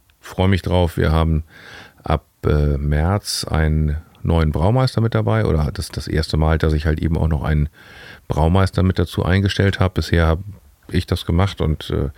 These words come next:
äh, in-house ausgebildet. Aber unser erster Auszubildender, unser, mm,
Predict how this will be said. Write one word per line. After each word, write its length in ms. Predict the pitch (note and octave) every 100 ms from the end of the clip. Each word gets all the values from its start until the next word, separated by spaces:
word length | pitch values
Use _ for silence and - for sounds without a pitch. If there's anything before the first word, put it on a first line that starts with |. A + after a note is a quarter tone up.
| - - - - - -
äh, 220 | C2+ C#2 -
in-house 440 | E2+ D#2 D#2+ -
ausgebildet. 800 | - A2+ - A2 A#2 A#2 A#2 - - - _ _ _ _ _ _ _ _ -
Aber 200 | F2 D#2
unser 200 | E2+ D#2
erster 320 | D#2 E2+ - D2+
Auszubildender, 640 | F#2 - E2+ E2+ E2+ E2
unser, 220 | D2+ D2
mm, 280 | - -